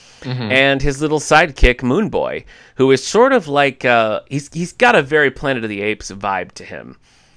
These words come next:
Speaker 1: Right.
Speaker 2: So he's, like, that point in, in development. And so he's just, like, riding around on Devil Dinosaur.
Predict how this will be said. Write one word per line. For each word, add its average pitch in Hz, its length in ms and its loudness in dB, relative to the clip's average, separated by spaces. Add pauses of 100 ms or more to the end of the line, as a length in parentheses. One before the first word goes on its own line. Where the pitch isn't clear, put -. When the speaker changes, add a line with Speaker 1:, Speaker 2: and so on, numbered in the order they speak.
(260)
Speaker 1:
Right. 90 260 -4
Speaker 2:
So 131 100 0
he's, 131 220 -2
like, 139 200 0
that 131 360 2
point 117 400 2
in, 120 160 -8
in 123 160 -6
development. 107 680 -8
And 120 160 -10
so 131 160 -2
he's 139 200 -6
just, - 220 -8
like, 151 180 -2
riding 127 320 2
around 127 340 2
on 123 160 -2
Devil 120 200 0
Dinosaur. 120 580 0